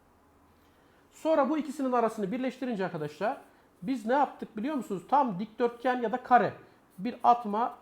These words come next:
elde etmiş olduk. Birim uzunlukları eşit alacak olursak kare bir atma elde etmiş olduk.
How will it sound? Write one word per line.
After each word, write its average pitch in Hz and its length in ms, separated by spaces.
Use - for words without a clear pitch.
elde 190 300
etmiş 202 640
olduk. 147 360
Birim 240 160
uzunlukları 196 440
eşit 185 180
alacak 190 580
olursak 233 380
kare 202 300
bir 156 160
atma 196 360
elde 175 300
etmiş 175 280
olduk. 127 220